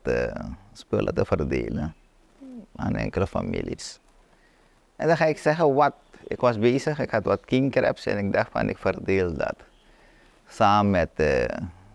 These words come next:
een van mijn collega's, kameraden, Lecton. Dus toen ik thuis aankwam, maar mijn Will was die dag thuis. Dus ik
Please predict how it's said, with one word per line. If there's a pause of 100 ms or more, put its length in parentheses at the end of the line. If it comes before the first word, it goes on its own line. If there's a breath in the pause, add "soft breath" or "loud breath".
(180)
een
van
mijn
collega's,
kameraden,
Lecton. (500)
Dus
toen
ik
thuis
aankwam, (360)
maar
mijn
Will
was (160)
die
dag
thuis.
Dus
ik